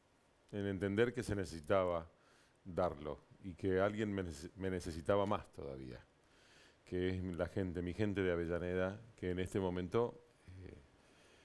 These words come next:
recibe mi vida, digamos, o la, esta ofrenda, ¿no? La, la ofrenda de este cambio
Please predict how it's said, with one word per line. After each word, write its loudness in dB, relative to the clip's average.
recibe 2
mi 0
vida, 2
digamos, -6
o -2
la, 0
esta 2
ofrenda, -2
¿no? -4
La, -2
la -2
ofrenda 2
de 2
este -2
cambio 0